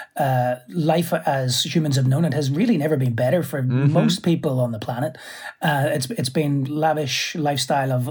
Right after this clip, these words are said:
Speaker 1: of excess, and, um, people haven't really been given the opportunity or encouraged even to think about what the knock-on effect or the consequences of that are.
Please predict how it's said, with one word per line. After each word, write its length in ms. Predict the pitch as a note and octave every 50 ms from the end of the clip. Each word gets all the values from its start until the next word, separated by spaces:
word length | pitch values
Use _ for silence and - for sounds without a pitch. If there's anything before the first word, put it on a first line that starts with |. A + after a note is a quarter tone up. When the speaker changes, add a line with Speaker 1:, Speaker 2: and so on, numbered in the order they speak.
| -
Speaker 1:
of 120 | D3+ B2 B2+
excess, 480 | C#3 B2+ C3 - F3 D#3+ D#3+ - -
and, 160 | E3 D3 C3+ B2+ - - - - - - - -
um, 380 | - D#3 D3 C#3+ D3 D#3 - _ _ _ - - - -
people 280 | - - G#3 - G3+ F#3
haven't 300 | E3 F#3+ F3+ F3+ G3+ -
really 520 | D#3+ D#3 E3+ F3 F3 E3 E3 D#3+ C#3+ C3 B2+ C3 - _ _ _
been 500 | - E3+ D3+ D3+ D3+ D3+ D3 D3 C#3+ C3+ C3 - - - - _ _ - C3+
given 300 | B2+ - F#3 F3+ E3+ E3+
the 80 | E3 D#3+
opportunity 500 | D3+ C3 D3+ C3 - - E3 E3+ F3 F3
or 120 | D#3+ D3
encouraged 520 | C#3+ C3+ B2 - - G#3 B3+ C#4 A#3 - -
even 200 | F#3 D#3 D3+ C#3+
to 60 | C3
think 260 | C3 - E3 E3 E3
about 300 | E3 C#3 C3 C#3+ C3 C3
what 360 | C3+ C#3 C3+ C3 C3 - - - - - - - - - - - -
the 60 | D3+
knock-on 280 | D3+ D3+ C#3+ C3 E3+ C#3
effect 280 | B2+ C3 D3 B2+ C3
or 40 | C3+
the 60 | B2+
consequences 600 | B2 - D#3+ E3+ E3 - - D#3+ C3 - C#3+ B2 C3+
of 100 | B2+ A#2
that 160 | B2 B2 A#2+
are. 240 | A#2+ A#2+ A#2 A#2+